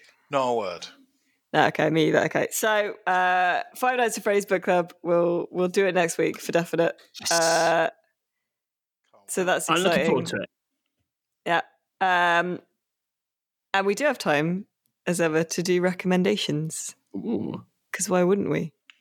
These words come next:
Speaker 2: Uh, so, uh, do you know what? I'm gonna, Nate, I'm gonna go to you first this week.
Speaker 1: Oh.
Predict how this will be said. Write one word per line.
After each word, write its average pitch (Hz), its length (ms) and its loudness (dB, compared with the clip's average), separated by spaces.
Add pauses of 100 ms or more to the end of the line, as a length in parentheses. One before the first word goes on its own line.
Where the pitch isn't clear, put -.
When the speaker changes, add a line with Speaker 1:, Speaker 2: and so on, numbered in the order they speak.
(560)
Speaker 2:
Uh, 170 480 0 (480)
so, 175 340 0 (200)
uh, 175 140 2 (160)
do 311 100 -4
you 349 60 2
know 370 80 2
what? 240 120 4
I'm 240 200 2
gonna, 254 300 2
Nate, 233 600 0
I'm 208 120 -2
gonna 240 180 4
go 226 140 2
to 220 160 -6
you 196 540 -2 (100)
first 156 400 -6
this 151 180 -14
week. 156 320 -8 (520)
Speaker 1:
Oh. 147 760 4